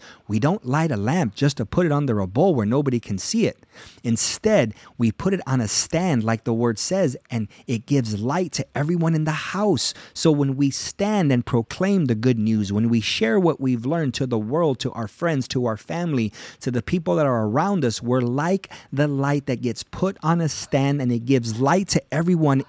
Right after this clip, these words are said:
around us in the house. And in the same way, we have to let our light shine before others, that they may see your good deeds.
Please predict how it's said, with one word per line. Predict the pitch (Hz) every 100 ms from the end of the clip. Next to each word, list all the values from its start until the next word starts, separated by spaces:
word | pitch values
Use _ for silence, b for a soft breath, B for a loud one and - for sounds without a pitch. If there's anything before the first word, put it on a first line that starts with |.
| 135
around | 127 104 117 185 269 170
us | 104 -
in | 175 190
the |
house. | 170 220 175 -
And | 131
in | 135
the | 135
same | 113 - 220 240 208
way, | 180 190 113 - B B
we | 123
have | 117 - 180
to | - 185
let | 165 151
our | 135
light | 139 143 131 147
shine | - - 113 113 117
before | 135 - 110 104 113
others, | 160 196 139 101 - B B -
that | 117
they | 131 123
may | 127 120
see | - - 220
your | 196 135 113
good | 101 143 147 110
deeds. | 123 123 117